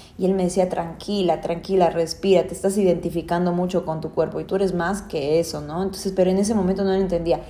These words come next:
Hasta que ya me dejé liberar. Y fue, wow, o sea, a partir de eso aprendí a desidentificarme de mi cuerpo, ¿no? O sea, tú no eres tu cuerpo, tú no eres tu cuerpo, tú no eres tu mente. O sea,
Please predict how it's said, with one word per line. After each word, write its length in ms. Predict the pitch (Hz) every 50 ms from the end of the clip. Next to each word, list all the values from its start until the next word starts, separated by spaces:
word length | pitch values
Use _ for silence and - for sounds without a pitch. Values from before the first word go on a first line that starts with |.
| - - -
Hasta 300 | - - 185 - 180 175
que 160 | 175 165 165
ya 200 | 170 175 185 190
me 120 | 190 185 170
dejé 240 | 151 156 - 175
liberar. 680 | 180 180 175 165 156 156 156 156 170 190 - - - - - - - - - - - - - - - - - - - - -
Y 100 | 196 202
fue, 460 | 196 - - 214 208 208 214 214 214
wow, 680 | 208 196 196 208 214 220 226 226 226 226 220 208 208 175
o 80 | 185 190
sea, 460 | 185 - 196 190 185 180 - - - - - - - - - - - - - - - - -
a 140 | 185 190 185
partir 400 | 208 202 202 196 233 247 247 233
de 220 | 226 220 214 214
eso 540 | 214 214 214 214 214 220 233 233 - - - - - -
aprendí 540 | 180 185 - - 180 185 185 185 196 214
a 80 | 208 196
desidentificarme 1040 | 175 175 170 170 - 175 165 160 160 160 170 170 175 170 - 180 180 175 175 165 160
de 140 | 151 151 147
mi 180 | - 151 151 147
cuerpo, 460 | - - 160 156 147 151 - 156 156
¿no? 300 | 156 156 160 170 180 180
O 20 |
sea, 480 | 175 - - 170 165 165 165 165 - - - - -
tú 120 | 247 254
no 160 | 247 233 226
eres 260 | 220 220 208 202 - -
tu 120 | 170 -
cuerpo, 540 | - - 170 156 - - - - - - - -
tú 100 | - 240
no 120 | 240 240
eres 200 | 233 233 240 226
tu 180 | - 196 185 -
cuerpo, 360 | - 202 196 196 - 196 190
tú 120 | 196 196
no 140 | 190 190 185
eres 180 | 185 190 190 190
tu 80 | -
mente. 440 | 170 170 165 160 160 156 156 - -
O 60 | -
sea, 280 | - - 160 - - -